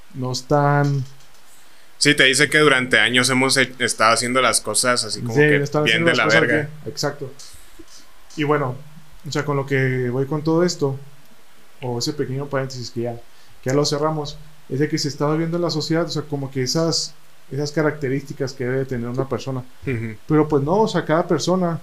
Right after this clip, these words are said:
Speaker 1: o sea, va pensando muy, muy diferente. O puede decir, "Es que yo, eh, quiero que mi pareja tenga estas características". Pero a lo mejor estás conociendo a alguien que tiene nomás dos, pero la conoces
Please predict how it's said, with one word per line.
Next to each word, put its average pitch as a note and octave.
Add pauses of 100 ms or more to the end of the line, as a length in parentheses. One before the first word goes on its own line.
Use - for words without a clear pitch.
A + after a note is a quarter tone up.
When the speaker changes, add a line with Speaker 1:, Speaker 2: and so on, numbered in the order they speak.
(120)
Speaker 1:
o -
sea, C3+
va B2+
pensando D#3
muy, E3
muy E3+
diferente. D#3
O -
puede D#3+
decir, D3 (440)
"Es C3
que E3+
yo, E3 (220)
eh, D#3
quiero D3+
que F3+
mi E3+
pareja E3
tenga C#3 (100)
estas C#3+
características". B2+ (520)
Pero C#3+
a C#3+
lo C#3+
mejor C#3
estás D3+
conociendo D3+
a F3
alguien D#3+
que B2+
tiene D3
nomás C#3
dos, D#3 (880)
pero C3
la C3
conoces E3+